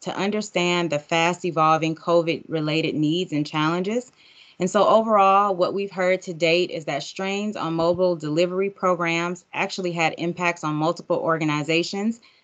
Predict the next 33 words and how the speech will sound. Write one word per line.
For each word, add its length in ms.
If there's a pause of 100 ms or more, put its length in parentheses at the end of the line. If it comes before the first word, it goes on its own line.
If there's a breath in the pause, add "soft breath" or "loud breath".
(260 soft breath)
pivoting 420
to 160
meet 300
the 80
needs 400
of 100
their 160
participants. 800
And 180
this 180
was 160
not 280
just 280
solely 360
for 440
food 280
providers. 640 (480 soft breath)
Um, 240
shelters 680
are 180
under 320
serious 540
strain, 800
grappling 540
with 380 (400)
the 200
reality 640
of 180
supporting 500
segmented 640
shelter 380
for 180
seniors, 680